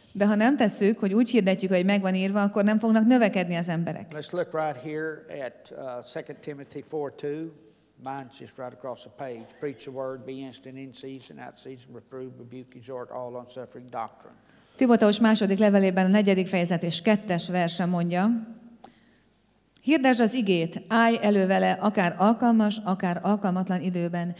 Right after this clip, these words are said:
Speaker 1: Ints, fegy, buzdíts, teljes béketűréssel és tanítással."
Speaker 2: And we receive salvation, uh, bir-, new birth, everything
Speaker 1: Az
Speaker 2: through the word.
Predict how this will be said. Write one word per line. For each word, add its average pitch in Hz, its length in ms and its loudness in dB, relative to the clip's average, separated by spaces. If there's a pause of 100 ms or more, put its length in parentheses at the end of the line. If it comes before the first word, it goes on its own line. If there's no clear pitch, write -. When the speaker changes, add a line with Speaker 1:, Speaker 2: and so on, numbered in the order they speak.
(280)
Speaker 1:
Ints, 269 480 4
fegy, 220 360 4 (160)
buzdíts, 214 680 0 (200)
teljes 247 520 2
béketűréssel 170 960 -2
és 165 120 -4
tanítással." 165 760 -4
Speaker 2:
And 139 240 -10 (520)
we 147 280 -6
receive 151 400 -6
salvation, 156 1040 -6 (260)
uh, 151 60 -10 (440)
bir-, 151 220 -8
new 147 180 -4
birth, 151 560 -4 (300)
everything 151 540 -4 (580)
Speaker 1:
Az 175 240 2
Speaker 2:
through 165 160 0
the 160 200 -2
word. 117 380 -4